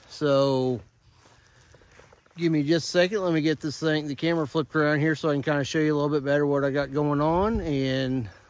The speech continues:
we'll be right. Alrighty, so this is, uh, coming in down the road here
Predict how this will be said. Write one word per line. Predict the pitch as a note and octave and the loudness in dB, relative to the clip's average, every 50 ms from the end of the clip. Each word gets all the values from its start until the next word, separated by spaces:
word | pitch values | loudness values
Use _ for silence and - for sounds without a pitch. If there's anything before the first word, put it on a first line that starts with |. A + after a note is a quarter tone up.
| _ _ - | _ _ -12
we'll | - C#3+ C#3 C3 | -10 -8 -4 -2
be | D3 D3 D3 | -2 0 0
right. | D3 D#3+ - - - - _ _ _ _ _ _ _ _ _ _ _ _ _ _ _ _ _ _ _ _ - - - _ _ _ _ _ - | 0 -2 -4 -6 -12 -20 _ _ _ _ _ _ _ _ _ _ _ _ _ _ _ _ _ _ _ _ -20 -20 -20 _ _ _ _ _ -18
Alrighty, | - - - - D4 D#4 D#4+ D4 A3+ E3+ C#3+ - - - - - - - - - | -16 -12 -10 -10 -8 -6 -6 -6 -6 -6 -8 -12 -14 -16 -20 -20 -20 -20 -20 -20
so | - - - - - - - - A3 A#3+ B3+ A#3 G3+ F#3+ G3+ A3+ A#3+ B3+ A3 F3+ D#3+ - _ - - - - - - - - _ _ _ _ - _ _ _ _ _ _ _ _ _ _ _ _ _ _ _ _ _ _ _ - _ - | -18 -16 -16 -14 -14 -14 -10 -8 -6 -4 -4 -2 -2 -2 0 -2 -2 -4 -6 -10 -14 -20 _ -20 -20 -20 -20 -20 -20 -20 -20 _ _ _ _ -20 _ _ _ _ _ _ _ _ _ _ _ _ _ _ _ _ _ _ _ -20 _ -12
this | E3 F#3+ F#3 D#3+ | -10 -10 -10 -8
is, | F#3 F3+ E3 D3+ D#3+ | -8 -10 -8 -8 -6
uh, | D#3+ D3+ D3+ C#3+ C3+ B2+ A#2 G2 - _ - _ _ _ - _ _ - - - - - _ _ - _ _ _ _ _ _ - - - - _ _ _ _ _ - | -6 -4 -4 -6 -6 -8 -10 -12 -16 _ -20 _ _ _ -20 _ _ -20 -20 -20 -20 -20 _ _ -20 _ _ _ _ _ _ -20 -20 -20 -20 _ _ _ _ _ -10
coming | - F#3+ F#3 F3+ F#3 F3+ | -8 -6 -4 -4 -4 -4
in | F3 E3+ | -2 -2
down | F3 F3 E3+ E3 | -2 -2 -2 -2
the | E3 D#3+ | -4 -4
road | E3 F3+ F3+ F#3 F3+ E3+ D#3 | -4 -4 -4 -4 -4 -4 -4
here | D#3 E3 E3+ E3+ F3 F3 F3+ E3+ D#3 - | -4 -4 -2 -2 -2 -2 -4 -6 -8 -10